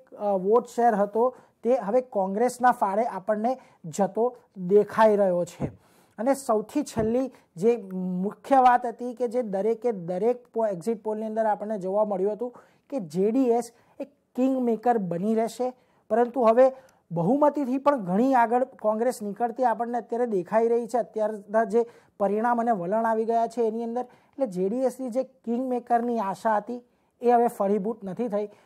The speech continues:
પરંતુ એમણે એવી ઈચ્છા રક-, વ્યક્ત કરી છે એચ ડી કુમારસ્વામીએ કે કર્ણાટકનો વિકાસ થવો જોઈએ.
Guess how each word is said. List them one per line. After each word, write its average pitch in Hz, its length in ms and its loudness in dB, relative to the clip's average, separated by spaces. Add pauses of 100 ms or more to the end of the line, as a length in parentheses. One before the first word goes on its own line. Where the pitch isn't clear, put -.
(160)
પરંતુ 240 260 -2
એમણે 240 320 0
એવી 233 120 0
ઈચ્છા 240 340 2
રક-, 233 200 0
વ્યક્ત 220 300 -4
કરી 226 280 -4
છે 233 120 -6
એચ 226 360 -6
ડી 220 100 -4
કુમારસ્વામીએ 208 720 -4
કે 254 100 -6
કર્ણાટકનો 202 680 -8
વિકાસ 202 540 -4
થવો 175 240 -6
જોઈએ. 147 360 -12